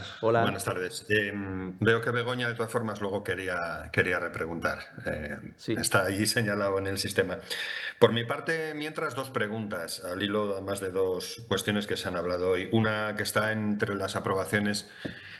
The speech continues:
Speaker 2: que se han producido hoy en el Consejo de Gobierno para poner en marcha, por fin, la licitación del Centro de Recuperación de Animales de, de León. Yo quería saber cuál ha sido el motivo por el cual, eh, se ha retrasado a fecha de ahora mismo nueve años la puesta en marcha de este, de este proyecto.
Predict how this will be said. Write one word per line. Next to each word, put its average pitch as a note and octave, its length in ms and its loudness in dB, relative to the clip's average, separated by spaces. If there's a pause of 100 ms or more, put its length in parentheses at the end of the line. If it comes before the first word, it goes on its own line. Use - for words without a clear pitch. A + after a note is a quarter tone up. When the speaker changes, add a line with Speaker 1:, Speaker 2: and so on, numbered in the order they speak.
(120)
Speaker 2:
que G#2+ 120 8
se A#2+ 100 4
han A2+ 80 2
producido A2+ 460 4
hoy B2 240 0 (100)
en G#2 140 -2
el F#2+ 120 -4
Consejo A2 360 4
de A#2 60 6
Gobierno A#2 640 2
para F2+ 380 2
poner A2+ 240 6
en A#2 100 4
marcha, A#2 360 -2
por G#2 120 -2
fin, B2+ 320 0
la F2 100 -6
licitación G2 680 2
del G#2 260 2
Centro G#2 340 2
de G2 80 2
Recuperación F#2+ 600 0
de G2 80 2
Animales F#2+ 480 0
de, F2+ 420 -2 (520)
de F2+ 140 8
León. C3 380 2 (500)
Yo A#2 60 8
quería D3 240 6
saber D3 320 0
cuál C3+ 160 4
ha C3+ 60 0
sido C#3 240 0
el C3 100 -2
motivo B2+ 720 0
por G#2+ 160 4
el G2 180 -4
cual, A#2 560 4
eh, F#2+ 280 -4
se - 120 2
ha A2 40 4
retrasado A#2 580 2
a G2+ 80 -2
fecha A#2+ 300 0
de A#2 80 0
ahora A2+ 160 0
mismo A2+ 280 0
nueve A2 380 4
años G#2+ 480 -4
la F2+ 140 -6
puesta G#2 240 2
en F2+ 80 0
marcha F#2+ 320 0
de F2 80 0
este, E2 560 -4
de E2+ 160 -2
este D2+ 500 -4
proyecto. F#2+ 640 2